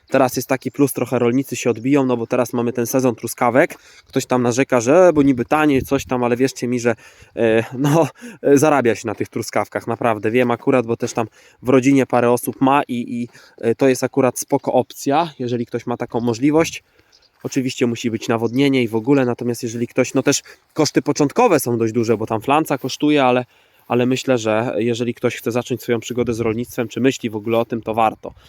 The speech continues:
O, tutaj właśnie mamy warzywka, przejdziemy się, słuchajcie, udało się, zobaczcie, nie wiem, czy pamiętacie z innych nagrań, jaka, słuchajcie, tam była trawa, a teraz udało się to wszystko tam skosić. Jeszcze tam daleko, daleko mamy pole,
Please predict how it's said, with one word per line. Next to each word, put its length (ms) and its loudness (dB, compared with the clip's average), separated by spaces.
O, 160 -8
tutaj 240 -6
właśnie 240 -10
mamy 220 -4
warzywka, 460 -2
przejdziemy 420 0
się, 140 -6
słuchajcie, 420 -2
udało 300 4
się, 160 -6
zobaczcie, 400 0
nie 140 2
wiem, 120 4
czy 120 -6
pamiętacie 540 2
z 60 -4
innych 280 -2
nagrań, 360 2
jaka, 240 0
słuchajcie, 400 0
tam 160 0
była 220 4
trawa, 380 2
a 60 0
teraz 280 -2
udało 260 2
się 120 -4
to 100 -4
wszystko 320 -8
tam 140 -6
skosić. 520 -2
Jeszcze 180 -8
tam 160 2
daleko, 340 2
daleko 320 2
mamy 220 2
pole, 360 4